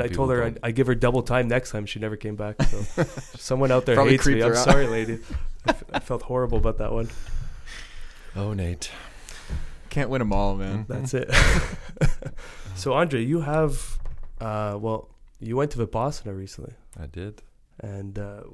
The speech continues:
Speaker 1: we've spoken about Vipassana quite a bit on this podcast.
Speaker 3: A bunch of times.
Speaker 2: Mm-hmm.
Speaker 1: And, yeah, man, that's a journey in itself.
Speaker 2: Absolutely, yeah. And I've been, uh, listening to a few, uh, few episodes, and particularly, well, I mentioned to you, like, the one that you guys were talking about when, uh,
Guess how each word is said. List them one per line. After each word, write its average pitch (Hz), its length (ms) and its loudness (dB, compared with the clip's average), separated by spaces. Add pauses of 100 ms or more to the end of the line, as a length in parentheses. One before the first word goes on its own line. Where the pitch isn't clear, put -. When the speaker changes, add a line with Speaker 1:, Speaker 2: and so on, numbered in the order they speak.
(200)
Speaker 1:
we've 127 160 -16
spoken 143 320 -10
about 120 180 -6
Vipassana 117 460 2
quite 123 160 0
a 113 40 -4
bit 120 120 -6
on 117 100 -6
this 101 120 -12
podcast. 104 580 -12
Speaker 3:
A 98 40 -10
bunch 90 280 -12
of 80 140 -16
times. 76 280 -16
Speaker 2:
Mm-hmm. 90 360 -8 (260)
Speaker 1:
And, 101 380 -12 (200)
yeah, 117 320 -6
man, 98 220 -6
that's 120 180 -8
a 120 60 -6
journey 117 500 -2 (120)
in 117 160 -8
itself. 117 580 -4 (260)
Speaker 2:
Absolutely, 85 520 -8
yeah. 92 180 -6
And 85 80 -8
I've 80 120 -10
been, 82 220 -6
uh, 78 280 -8 (540)
listening 92 340 -8
to 98 120 -10
a - 20 -6
few, 90 300 -8
uh, 85 360 -8
few 98 220 -6
episodes, 98 560 -6
and 85 200 -10
particularly, 90 640 -8
well, 87 120 -4
I 90 120 -2
mentioned 98 460 -8
to 95 100 -8
you, 104 220 -6
like, 87 200 -12
the 87 100 -10
one 87 180 -8
that 82 180 -12
you 85 80 -14
guys 80 240 -12
were - 60 -20
talking 90 300 -12
about 87 340 -10
when, 78 280 -10
uh, 76 180 -10